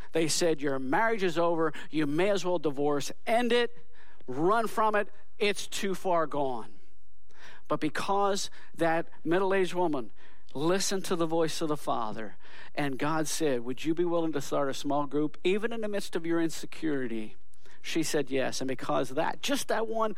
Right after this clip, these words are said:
many other things happened in, the, in that as well. But because of that, because of that one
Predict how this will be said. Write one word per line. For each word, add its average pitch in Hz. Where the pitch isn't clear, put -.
many 214
other 190
things 165
happened 151
in, 143
the, 139
in 143
that 147
as 131
well. 143
But 156
because 165
of 175
that, -
because 160
of 156
that 156
one 185